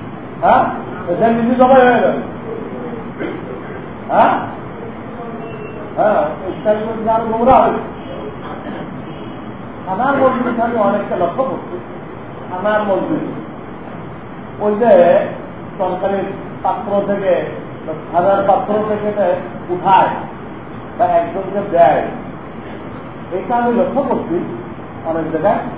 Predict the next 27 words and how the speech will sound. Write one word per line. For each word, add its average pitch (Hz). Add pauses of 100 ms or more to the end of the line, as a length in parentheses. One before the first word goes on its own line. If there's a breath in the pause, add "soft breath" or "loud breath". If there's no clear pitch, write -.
(180)
বাম 220
হাত 233
দিয়েই 262
করে। - (880)
বলি, 180
"কেন 196
ভাই 202
বাম 196
হাত 196
দিয়ে 208
করলেন?" 214 (480)
"ওর 202
ডাইন 151
হাতে 180
তো 208
হাত -
লাগানো, 175 (640)
এই 180
জন্য।" 196
বলি, - (120)
"কি 233
হয়েছে?" 220 (880)
"পাঁচটা 185
না 233
তো 240
চাইছেন, 269 (1120)
নাই 254